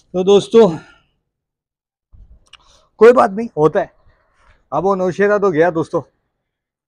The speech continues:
आठ काटे थे और हमारा नौशेरा नहीं बन सका, कोई बात नहीं। अब दोस्तों चले आइए हम लोग दूसरी पतंग उड़ाते हैं। अभी समझो हम लोगों ने एक ही पेच काटा है अभी तक, एक पेच काटा है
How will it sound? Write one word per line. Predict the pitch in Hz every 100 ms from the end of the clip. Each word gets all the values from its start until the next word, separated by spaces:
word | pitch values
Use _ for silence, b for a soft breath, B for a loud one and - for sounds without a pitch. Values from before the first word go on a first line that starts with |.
| _ _ _ _ 123
आठ | 139 170 165
काटे | 151 165
थे | 170
और | 180
हमारा | 151 151 160
नौशेरा | 151 143 160 151
नहीं | 147 151
बन | 151
सका, | 156 151
कोई | 143 160
बात | 147 139
नहीं। | 151 - _ _ -
अब | 139
दोस्तों | 156 185 208
चले | - 196
आइए | 202
हम | 208 208
लोग | 165
दूसरी | 147 190
पतंग | 185 196 180
उड़ाते | 165 170 196
हैं। | 185 - _ _ 127
अभी | 165 190
समझो | 185 190 196
हम | 190
लोगों | 196
ने | 196
एक | 170 165
ही | 175
पेच | 165 -
काटा | 135 131
है | 123
अभी | 117
तक, | 110
एक | 131 156
पेच | 180 170
काटा | - 156 170
है | 175